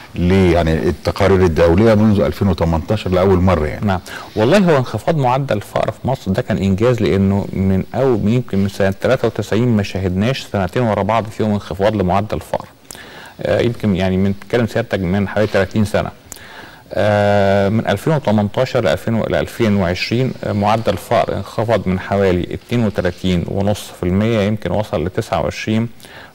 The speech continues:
Speaker 2: وسبعة من عشرة في المية. آه، معدل الفقر المدقع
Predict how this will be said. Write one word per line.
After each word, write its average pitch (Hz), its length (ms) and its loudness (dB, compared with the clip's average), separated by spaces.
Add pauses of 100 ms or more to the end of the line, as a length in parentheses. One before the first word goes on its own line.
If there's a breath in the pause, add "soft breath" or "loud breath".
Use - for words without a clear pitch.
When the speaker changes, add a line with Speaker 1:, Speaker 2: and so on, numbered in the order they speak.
(100)
Speaker 2:
وسبعة 104 1000 0
من 80 120 0
عشرة 92 240 -4
في 85 60 -8
المية. 80 300 -4 (760 loud breath)
آه، 98 640 0
معدل 107 600 0
الفقر 87 760 -2
المدقع 101 600 0